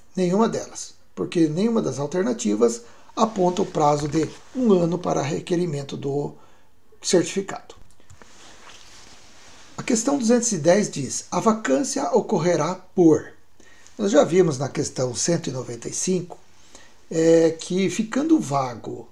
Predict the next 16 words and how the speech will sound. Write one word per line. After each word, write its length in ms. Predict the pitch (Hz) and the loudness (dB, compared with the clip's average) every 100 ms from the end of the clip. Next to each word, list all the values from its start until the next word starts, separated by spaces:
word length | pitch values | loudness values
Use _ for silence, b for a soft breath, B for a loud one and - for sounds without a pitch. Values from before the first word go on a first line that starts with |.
| - b b b b - | -20 b b b b -12
a, 1040 | 143 147 143 139 135 131 127 127 123 - - - - | -6 -4 -2 -2 -4 -6 -8 -10 -12 -14 -16 -20 -12
a 60 | |
estação, 580 | 139 180 - 139 123 117 | -6 -4 -4 -4 -8 -10
o 200 | - 143 | -4 0
indicativo, 640 | 151 - 170 160 160 127 - - | 0 2 0 2 0 0 -4 -8
por 460 | 151 151 151 135 - - - 240 | 0 2 2 0 -10 -20 -16 -6
um 180 | 359 | 2
ano, 400 | 202 180 233 - - b b b b - | 4 4 2 -4 -10 b b b b -4
outro 320 | 180 220 220 | 0 2 2
radioamador 640 | 185 190 180 175 156 165 | 2 2 0 0 2 2
poderá, 600 | 165 180 180 147 147 147 b b b b | 2 0 2 2 0 -2 b b b b
é, 180 | 160 151 | -2 0
requerer 600 | 135 170 196 156 143 143 | 0 0 4 6 6 6
a, 260 | 143 147 135 | 4 2 -2
aquele 240 | - 151 | -2 -2
indicativo. 640 | 151 151 185 - 117 - | -2 -2 -2 -2 -12 -16